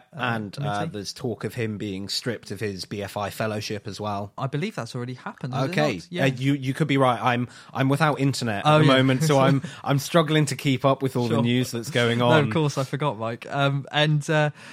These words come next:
Speaker 1: s-, so, yeah, B F I membership has already gone. Uh, I think bafta have suspended him pending further investigations, and there's talk of him of losing his Academy Award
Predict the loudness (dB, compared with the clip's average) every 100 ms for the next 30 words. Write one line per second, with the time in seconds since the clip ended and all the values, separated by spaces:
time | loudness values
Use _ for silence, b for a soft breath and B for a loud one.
0 | B B B -20 _ _ -6 0 0 -2
1 | 0 0 2 0 2 0 0 -2 -2 -6
2 | -4 -8 -8 -10 -10 -8 -6 -4 -4 -4
3 | -4 -4 -4 -6 -6 -6 -2 -2 0 -8
4 | -8 -8 -6 -6 -6 -8 -6 -6 -4 -6
5 | -6 -4 -4 -4 -6 -10 -12 -10 -10 -10
6 | -6 -6 -6 -14 B B 0 0 -4 -8
7 | -8 -8 -6 -6 -6 -8 -8 -8 -10 _
8 | _ _ -14 -10 -8 -8 -8 -10 -10 -12
9 | -12 -12 -10 -10 -12 _ _ _ -12 -12
10 | -14 -16